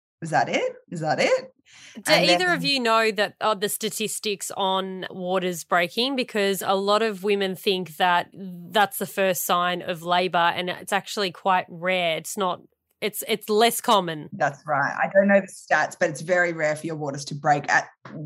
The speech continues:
Speaker 1: like, in the movies.
Speaker 2: Mm.
Speaker 1: Usually contractions will start first and you'll get those niggles first. But yeah, it's,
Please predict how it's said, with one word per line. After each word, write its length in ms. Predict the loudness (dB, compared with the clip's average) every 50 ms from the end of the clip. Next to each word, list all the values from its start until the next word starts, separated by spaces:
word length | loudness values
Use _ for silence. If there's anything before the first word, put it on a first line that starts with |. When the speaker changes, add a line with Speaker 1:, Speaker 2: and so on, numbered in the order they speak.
| -14 -6 0
Speaker 1:
like, 140 | 0 0 0 -2 _ -12 -12 -4 0
in 120 | 0 2
the 60 | 2
movies. 500 | 2 -2 -4 -4 -6 -8 -8 -8 -8 -10 -12 -14 -16 -8 -6
Speaker 2:
Mm. 400 | -2 -2 -2 -2 -2 -2 0 0
Speaker 1:
Usually 280 | 0 -2 -2 -4 -4
contractions 520 | -4 -4 -2 0 0 0 0 -2 -8 -6 -6
will 80 | -6
start 320 | -6 -2 0 2 0 2 0
first 500 | 0 0 0 0 -2 -4 -10 -10 -10 -8
and 140 | -6 -4 -4
you'll 120 | -4 -2
get 120 | -2 -2 -2
those 200 | -2 -4 -4 -6
niggles 340 | -6 -6 -6 -8 -10 -10
first. 340 | -8 -8 -8 -8 -8 -10 -6
But 260 | -4 -4 -4 -4 -8 -16 -20 -20 -20 -20 -14 -2 4
yeah, 260 | 6 6 6 6 4 0
it's, 340 | -6 -8 -8 -12 -14 -14